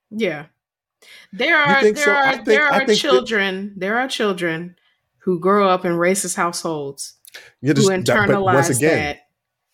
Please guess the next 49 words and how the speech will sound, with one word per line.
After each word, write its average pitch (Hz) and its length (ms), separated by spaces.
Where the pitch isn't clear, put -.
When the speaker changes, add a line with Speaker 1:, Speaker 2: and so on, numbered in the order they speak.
Speaker 2:
it 131 80
was 120 180
their 120 160
parents 156 360
that 127 140
put 139 140
it 120 100
in 110 160
their 104 160
head, 190 400
Speaker 1:
Yeah, 247 300
Speaker 2:
right? 175 120
Speaker 1:
but 214 120
Speaker 2:
It 214 60
Speaker 1:
at, 208 140
Speaker 2:
wasn't 196 260
Speaker 1:
but, 208 40
Speaker 2:
their 180 140
Speaker 1:
but 147 60
Speaker 2:
natural 156 340
Speaker 1:
at 208 120
Speaker 2:
thought. 165 140
Speaker 1:
what 240 240
point 233 560
are 202 160
you, 226 240
this 277 160
is 202 80
a 175 60
high 254 260
school 247 580
A 254 300
P 262 300
English 208 440
class. - 560
At 240 180
Speaker 2:
I, - 80
Speaker 1:
what 330 220
Speaker 2:
it, - 140
Speaker 1:
point 269 340
are 214 120
Speaker 2:
I, 143 80
Speaker 1:
you 135 100
Speaker 2:
it 110 100
might 131 200
be 117 80
A - 100
P. 110 60
Speaker 1:
responsible? 104 460